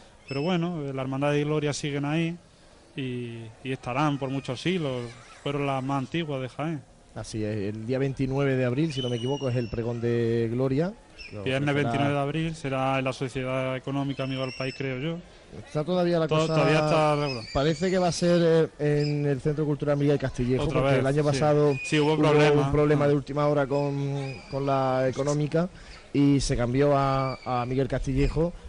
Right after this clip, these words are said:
Speaker 2: La obra sociocultural de Caja Sur ofreció gentilmente su espacio y parece que este año se puede
Speaker 1: Se
Speaker 2: repetir
Speaker 1: puede.
Speaker 2: allí.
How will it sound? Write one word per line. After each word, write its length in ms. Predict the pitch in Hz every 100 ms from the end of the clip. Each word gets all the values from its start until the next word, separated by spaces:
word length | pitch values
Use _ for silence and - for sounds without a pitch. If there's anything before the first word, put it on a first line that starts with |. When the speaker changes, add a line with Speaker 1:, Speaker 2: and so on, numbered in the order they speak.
| -
Speaker 2:
La 140 | 113
obra 760 | 120 123 127 127 123 127 127 123
sociocultural 600 | 131 120 123 117 127 127
de 100 | 123
Caja 240 | 127 113
Sur 280 | - 147 160 131 98 -
ofreció 420 | - 120 117 127 117
gentilmente 560 | 117 123 123 117 120
su 80 | 107
espacio 380 | 113 110 127 120
y 180 | 113 113 -
parece 240 | 127 127
que 80 | 135
este 140 | 135 139
año 140 | 147 - -
se 200 | - 127
puede 200 | 107 131
Speaker 1:
Se 60 | 120
Speaker 2:
repetir 260 | 127 117 113
Speaker 1:
puede. 60 | 107
Speaker 2:
allí. 160 | 98